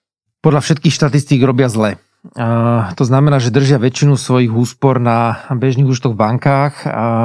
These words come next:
čo je absolútne to najhoršie, čo môžu s peniazmi spraviť. A to, čo by mali robiť, je mať v banke ako takéto v pohotovosti, také tie, nazvime to, že likvidné zdroje, to znamená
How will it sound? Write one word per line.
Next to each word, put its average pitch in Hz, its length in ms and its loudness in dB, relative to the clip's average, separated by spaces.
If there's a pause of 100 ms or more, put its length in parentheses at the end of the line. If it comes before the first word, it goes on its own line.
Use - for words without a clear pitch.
(140)
čo 127 160 -2
je - 20 2
absolútne 131 380 -2
to 123 80 0
najhoršie, 120 400 0
čo - 20 0
môžu 120 220 2
s - 80 -6
peniazmi 123 480 2 (400)
spraviť. 135 720 0
A 120 480 2
to, - 240 -4
čo 135 160 2
by 131 80 2
mali 135 320 2
robiť, 127 480 0
je 117 240 2
mať 123 320 0
v 104 80 -4
banke 123 440 0 (200)
ako 123 400 -2
takéto 113 320 -4
v - 80 -12
pohotovosti, 127 720 -2
také 113 240 -2
tie, 113 160 0
nazvime 113 320 0
to, 107 80 0
že 107 80 2
likvidné 123 480 2
zdroje, 117 320 -2
to - 0 -
znamená 113 240 0